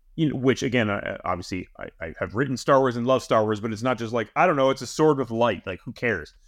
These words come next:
Like, that's awesome. And I, but it, when you're kind of trying to write these books, you want it to make sense and feel like it's a real thing, especially when it's set in the now and it's sup-, supposed to be something people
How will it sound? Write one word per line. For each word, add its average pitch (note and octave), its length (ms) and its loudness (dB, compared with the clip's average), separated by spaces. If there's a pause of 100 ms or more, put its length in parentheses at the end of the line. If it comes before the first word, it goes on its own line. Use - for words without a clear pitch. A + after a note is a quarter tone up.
(300)
Like, A2 120 -6
that's F3+ 260 4
awesome. C#3 320 2
And G#2 100 -2
I, G#2 60 -2
but A#2 320 -4
it, C3 100 -2
when C#3 160 0
you're C3 160 0
kind D3+ 200 -2
of A2 80 -2
trying A2+ 200 -4
to A2 60 -4
write G2 140 -4
these F2+ 120 -12
books, G#2+ 260 4
you B2+ 80 4
want A2+ 120 4
it G#2 60 -4
to A2+ 40 -2
make G#2+ 160 -2
sense G#2 380 -2
and F#2 100 -8
feel G2 180 0
like F#2+ 140 -2
it's - 140 -12
a F2+ 40 -6
real F2 220 -4
thing, F#2+ 220 -4
especially F2 380 -8
when F2 100 -8
it's - 220 -12 (580)
set - 260 0
in G#2+ 60 -4
the G2 80 -4
now F2+ 480 0
and E2+ 100 -4
it's D2+ 140 -8
sup-, - 260 -8
supposed - 320 -4
to G2 60 -10
be G2 80 -4
something F2+ 360 -4
people - 340 -6